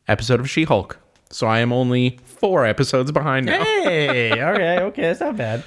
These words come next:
Speaker 2: That's not bad.
Speaker 1: Uh, neither of us have watched Andor, which came out yesterday. Three
Speaker 2: Correct.
Speaker 1: full episodes came out yesterday. Who expects us to have time to watch that?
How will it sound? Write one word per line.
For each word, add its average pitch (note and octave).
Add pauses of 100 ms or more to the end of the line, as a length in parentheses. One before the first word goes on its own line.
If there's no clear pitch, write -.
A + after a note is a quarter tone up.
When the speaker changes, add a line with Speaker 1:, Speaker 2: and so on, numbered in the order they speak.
Speaker 2:
That's C3
not -
bad. A2+
Speaker 1:
Uh, A#2
neither E3
of F3
us F3+
have D3+
watched D3+
Andor, A#2
which -
came B2+
out B2
yesterday. G2+
Three A#2+
Speaker 2:
Correct. G2
Speaker 1:
full B2+
episodes G2+
came G#2
out F2
yesterday. F#2
Who F#3+
expects -
us G#2+
to -
have F#2
time F#2+
to -
watch E2+
that? -